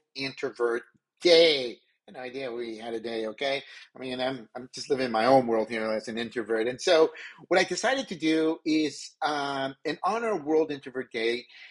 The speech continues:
those of you that are introverts, I want to give you some tips on, um, on how to become a public, uh, speaker. Um, one of the, one of the things, uh, one of the questions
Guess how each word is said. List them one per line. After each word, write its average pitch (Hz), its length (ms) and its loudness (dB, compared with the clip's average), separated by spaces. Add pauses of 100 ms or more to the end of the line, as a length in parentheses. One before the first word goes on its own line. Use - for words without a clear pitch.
(240)
those 214 320 4
of 185 140 -4
you 170 260 2
that 147 120 -2
are 147 200 -8
introverts, 127 560 -8
I 131 120 -2
want 156 380 -8
to 208 100 -6
give 143 400 -4
you 131 180 -4
some 123 340 -10
tips 113 320 -2 (120)
on, 123 220 -6 (420)
um, 113 540 0 (100)
on 127 200 -4
how 143 200 -2
to 147 120 -10
become 131 360 -4
a 110 80 -8 (240)
public, 131 340 -4 (240)
uh, 107 300 2
speaker. 120 580 -4 (400)
Um, 127 300 6 (100)
one 190 220 0
of 214 80 0
the, 208 180 4
one 180 180 -2
of 202 100 -2
the 185 60 -2
things, 156 640 -4
uh, 135 260 4
one 170 200 2
of 202 80 2
the 165 80 2
questions 151 840 -6